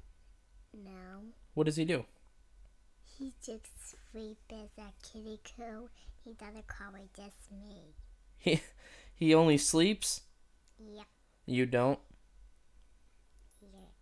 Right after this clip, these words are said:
Speaker 2: Why don't you sleep?
Speaker 1: Because I hate sleeping. I like staying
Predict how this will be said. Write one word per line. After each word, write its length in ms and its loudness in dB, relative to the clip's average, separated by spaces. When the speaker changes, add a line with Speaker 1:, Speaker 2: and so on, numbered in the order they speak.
Speaker 2:
Why 160 4
don't 200 0
you 80 0
sleep? 360 -4
Speaker 1:
Because 560 -20
I 300 -20
hate 220 -20
sleeping. 420 -20
I 300 -20
like 120 -18
staying 380 -20